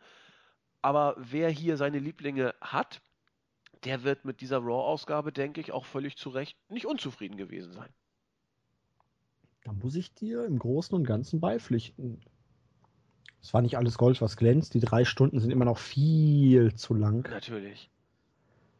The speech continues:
Speaker 1: Natürlich.
Speaker 2: Aber es drehte sich im Großen und Ganzen um viele Leute, um die ich mich zumindest ansatzweise noch schere.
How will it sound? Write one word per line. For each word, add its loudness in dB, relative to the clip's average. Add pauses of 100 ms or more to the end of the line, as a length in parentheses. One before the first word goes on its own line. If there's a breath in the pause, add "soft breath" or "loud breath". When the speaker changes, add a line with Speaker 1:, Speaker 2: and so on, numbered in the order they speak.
(160)
Speaker 1:
Natürlich. -4
Speaker 2:
Aber 6 (1500 soft breath)
es 0
drehte 6
sich -4 (420)
im 4
Großen 2
und 6
Ganzen 2
um 2
viele -2
Leute, 4
um 0 (500)
die 0
ich -6
mich 4
zumindest 2 (180)
ansatzweise 6
noch 4
schere. 2